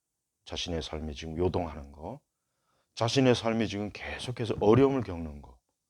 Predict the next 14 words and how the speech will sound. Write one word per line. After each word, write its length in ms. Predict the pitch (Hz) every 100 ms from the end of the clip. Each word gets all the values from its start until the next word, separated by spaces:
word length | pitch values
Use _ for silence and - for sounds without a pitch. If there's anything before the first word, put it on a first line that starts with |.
| _ _ _ _
또 360 | 98 92 80 -
답답해하는 720 | - - 101 - 80 78 69
거, 120 | 69 - _ _ _ _ _ _ _ _ _ _ _ _
앞뒤가 400 | 113 - 120 104
막히고 420 | 95 85 - 87
사방이 480 | 80 - 98 90 87
막히고 500 | 71 - - 71 71 _ _ _ _ _ _ _ _ _ _ -
이런 300 | 143 170 147
부분에 480 | 120 123 139 127
대해서 280 | 110 107 113
정말 560 | 113 - - _ - 139
하나님 260 | 135 123
앞에 240 | 110 - 113
진심으로 720 | - 104 101 104 90 82 -